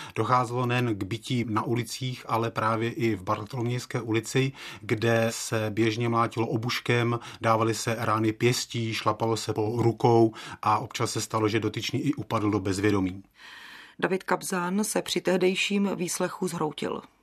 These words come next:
Speaker 1: My jsme i slyšeli, jak to probíhalo. On pak se domáhal toho, že to, co bylo zapsáno, nevypověděl, ale vyšetřovatel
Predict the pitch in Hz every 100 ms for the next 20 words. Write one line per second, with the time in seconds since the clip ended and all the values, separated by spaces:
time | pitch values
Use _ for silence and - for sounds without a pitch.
0 | _ _ _ - 127 123 135 135 120 -
1 | 107 - 127 120 - 135 113 104 110 117
2 | 123 131 139 - - - 127 127 - 135
3 | - 127 120 135 123 127 131 127 123 120
4 | 120 120 123 127 - 120 110 - - 120
5 | 113 113 - 123 120 98 101 135 - 113
6 | 107 104 107 107 117 143 - - - -
7 | 113 117 110 - 123 - 123 127 131 127
8 | 131